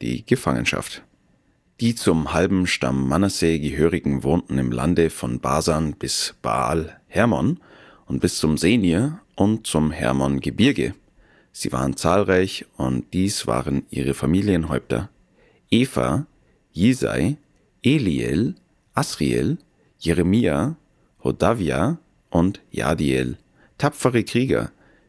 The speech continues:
berühmte Männer, Häupter in ihren Familien. Da sie aber dem Gott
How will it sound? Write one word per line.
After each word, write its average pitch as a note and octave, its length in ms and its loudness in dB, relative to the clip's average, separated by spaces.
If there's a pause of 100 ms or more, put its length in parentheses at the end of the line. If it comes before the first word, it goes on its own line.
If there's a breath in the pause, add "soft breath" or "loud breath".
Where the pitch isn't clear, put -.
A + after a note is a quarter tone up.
berühmte E2 460 2
Männer, D2 360 0 (400 soft breath)
Häupter A2+ 600 2
in - 140 0
ihren C2+ 240 0
Familien. C#2+ 600 0 (1200 soft breath)
Da E2+ 120 6
sie C3+ 240 4
aber G2+ 160 4
dem C#2+ 240 0
Gott - 380 0